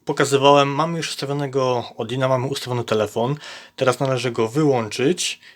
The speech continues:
i odpiąć kabel U S B z tego telefonu. Teraz tak, odpinacie tutaj tylną klapkę, którą macie w telefonie, ja już to zrobiłem, tak aby widzieć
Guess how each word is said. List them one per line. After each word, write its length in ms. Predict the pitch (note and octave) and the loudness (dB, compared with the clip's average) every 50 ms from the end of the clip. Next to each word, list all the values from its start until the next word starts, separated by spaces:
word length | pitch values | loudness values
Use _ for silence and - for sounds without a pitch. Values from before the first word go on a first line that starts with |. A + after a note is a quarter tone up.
| _ _ _ | _ _ _
i 160 | C#3+ D3 - | -6 -6 4
odpiąć 400 | - E3 F3 - - D#3+ D3+ D3+ | 4 4 4 4 -2 -2 -2 -2
kabel 300 | - - D3 C#3 D3 C#3+ C#3+ | -2 -4 0 2 0 0 0
U 120 | - C#3 C3+ | 0 0 0
S 60 | B2 | 0
B 120 | A#2+ C#3 | 0 -2
z 60 | C3 - | -2 -2
tego 180 | - - B2+ | -4 -4 -4
telefonu. 500 | A#2 - A#2 A2+ A2+ - G#2 F#2 F#2 F#2 - _ _ _ _ _ _ - - - - - - - _ _ _ | -2 -2 -2 -2 -2 -4 -6 -6 -6 -12 -16 _ _ _ _ _ _ -20 -20 -20 -20 -20 -20 -20 _ _ _
Teraz 240 | - D#3+ D#3+ D#3 - | 4 4 4 4 6
tak, 400 | - B2+ G#2 - - - - _ _ _ _ _ _ _ _ _ _ _ _ _ | 4 2 2 2 -6 -14 -18 _ _ _ _ _ _ _ _ _ _ _ _ _
odpinacie 440 | C#3 - - D3+ F3 G3+ G3+ - G3 | -10 -6 0 2 2 2 4 2 0
tutaj 220 | G3 G3 F3+ D#3+ | 2 2 2 0
tylną 260 | - - F#3 E3+ D#3+ | 2 2 2 2 2
klapkę, 300 | D#3 - D#3+ D3+ - C3+ | 4 2 2 2 2 -6
którą 200 | A#2+ - - B2 | -6 -4 -4 -2
macie 240 | A#2+ B2+ B2 - B2 | -2 -2 -2 -4 -4
w 20 | |
telefonie, 460 | - - B2 A#2 A2+ - - G2+ G#2+ A2+ | -4 -2 -2 -2 -2 -2 -4 -4 -2 -4
ja 40 | |
już 120 | A#2 A#2 - | -4 -6 -4
to 100 | - A#2 | -6 -6
zrobiłem, 500 | - - A#2 G#2+ G#2+ G#2 G#2 G#2+ B2+ C3+ | -4 -4 -4 -2 0 0 0 0 -2 0
tak 280 | - C3+ B2+ - - | 0 -2 -2 0 -2
aby 140 | C3+ A#2+ B2 | -2 -2 -2
widzieć 460 | A#2+ B2+ B2 - B2+ A#2+ - - - | -4 -4 -4 -4 -4 -4 -4 -8 -8